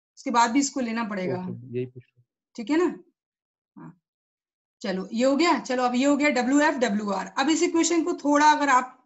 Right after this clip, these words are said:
Speaker 1: बताओ मुझे कि कैसे simplify हुई, तो फिर आगे मैं बताऊँ आपको। पहली वाली जो equation है, ये वाली equation लिखो पहले copy पे, ये वाली, ठीक है?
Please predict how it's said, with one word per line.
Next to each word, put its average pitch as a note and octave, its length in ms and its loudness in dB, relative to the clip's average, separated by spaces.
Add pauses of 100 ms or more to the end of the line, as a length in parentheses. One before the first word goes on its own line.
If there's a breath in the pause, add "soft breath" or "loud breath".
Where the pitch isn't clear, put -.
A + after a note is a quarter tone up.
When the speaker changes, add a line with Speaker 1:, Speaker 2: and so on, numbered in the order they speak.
Speaker 1:
बताओ B3+ 300 2
मुझे C4 220 -2
कि C#4 140 0
कैसे A#3+ 240 -4
simplify A3+ 540 -4
हुई, A#3+ 180 -4
तो B3+ 100 -8
फिर A#3+ 120 -6
आगे G#3 200 -2
मैं G3 140 -4
बताऊँ F3 360 -12
आपको। F3 300 -18 (840)
पहली C4 180 0
वाली D#4 180 2
जो D#4 80 0
equation D4+ 340 0
है, D#4+ 60 2
ये B3 220 0
वाली C#4 220 4
equation D#4 340 0
लिखो D4+ 140 0
पहले D4 200 2
copy C#4+ 260 -2
पे, D4 120 -2
ये A#3 160 -2
वाली, F#3 280 -6 (480)
ठीक A#3+ 100 -12
है? D4 160 -10